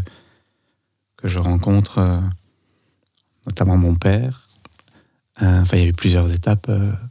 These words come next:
qui font que, voilà, petit à petit, euh, il y a eu une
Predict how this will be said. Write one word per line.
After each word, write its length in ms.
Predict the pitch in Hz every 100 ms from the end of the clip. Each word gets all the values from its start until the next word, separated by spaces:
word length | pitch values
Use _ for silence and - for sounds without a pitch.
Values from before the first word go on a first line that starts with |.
| - _ _ _ _
qui 100 | -
font 220 | - 101
que, 420 | 98 - 95 92 95 - _ _ _ _ _ _ _ _ _
voilà, 160 | 104 110
petit 340 | 117 - -
à 40 | 101
petit, 380 | - - 113 107
euh, 140 | 90
il 80 | 95
y 40 |
a 40 | 92
eu 60 |
une 380 | 92 90 87 87